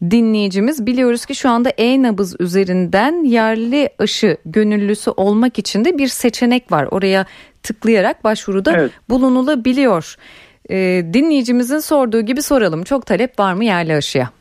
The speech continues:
Speaker 2: Benim öyle bir elimde bilgi yok, veri de yok. Yani onunla ilgili rakamı net olarak Sağlık Bakanlığı bilir ama şunu biliyoruz ki faz üç aşaması başladı.
Speaker 1: Hı hı.
Speaker 2: Onunla ilgili gönüllü topluyorlar, gönüllü seçiyorlar. Çünkü gönüllüler de her isteyen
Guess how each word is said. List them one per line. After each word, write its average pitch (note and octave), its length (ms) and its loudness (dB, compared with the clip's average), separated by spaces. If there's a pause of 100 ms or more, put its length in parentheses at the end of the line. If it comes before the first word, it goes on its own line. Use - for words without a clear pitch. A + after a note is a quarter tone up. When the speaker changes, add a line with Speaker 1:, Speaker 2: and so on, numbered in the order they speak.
(140)
Speaker 2:
Benim C4 540 0
öyle D4+ 280 0
bir D#4+ 180 -2
elimde C#4+ 420 -2
bilgi C4+ 320 -2
yok, C4 240 0
veri B3 220 0
de A#3 100 2
yok. C4+ 260 -2
Yani A3 360 -2
onunla B3+ 280 2
ilgili A3+ 500 -2
rakamı A#3 560 -2
net B3+ 200 0
olarak G#3+ 340 0
Sağlık G#3+ 280 -2
Bakanlığı F3 460 -2
bilir D#4+ 100 0
ama C#4 200 2
şunu D4 240 -2
biliyoruz B3 380 2
ki D4 160 -4
faz A#3 180 0
üç A#3+ 120 -4
aşaması G3+ 420 -4
başladı. G#3 520 0 (200)
Speaker 1:
Hı G3+ 60 -2
hı. F3+ 240 -6 (100)
Speaker 2:
Onunla A#3 260 2
ilgili A3 360 -2
gönüllü G#3 360 0
topluyorlar, E3 520 0
gönüllü F3 420 -2
seçiyorlar. F#3 460 0
Çünkü G3 160 -4
gönüllüler G3+ 480 0
de A3+ 100 0
her G#3 160 -2 (100)
isteyen G#3+ 560 -4